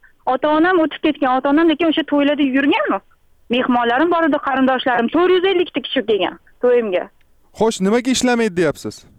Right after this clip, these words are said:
Speaker 2: Shu qarorlar.
Speaker 1: Hozir, e, qarorda ishlamasligi, qarindosh urug'imiz ko'pmi? Baribir odangiz ko'p bo'ladi. Ilojingiz yo'q.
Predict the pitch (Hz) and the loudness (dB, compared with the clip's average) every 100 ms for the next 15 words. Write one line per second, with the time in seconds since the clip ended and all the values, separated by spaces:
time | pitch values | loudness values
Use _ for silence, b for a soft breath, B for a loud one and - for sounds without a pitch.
0 | - - 147 151 131 110 107 104 _ _ | -16 -8 -4 -2 -2 -2 -6 -8 _ _
1 | - 285 339 359 294 - - 240 240 285 | -6 -2 0 2 0 -2 -2 -2 -2 -2
2 | 294 311 302 320 285 320 320 311 349 320 | 0 2 2 0 0 2 2 2 2 2
3 | 403 B B - 285 339 349 370 359 370 | 2 B B -4 0 2 2 2 2 2
4 | 370 - 381 415 392 185 - - 269 330 | 2 2 0 2 0 0 -6 -4 0 2
5 | 311 294 294 302 - 302 214 202 170 170 | 2 2 2 2 2 0 2 2 0 -4
6 | - - 285 285 262 254 294 - | -10 0 2 2 0 0 0 0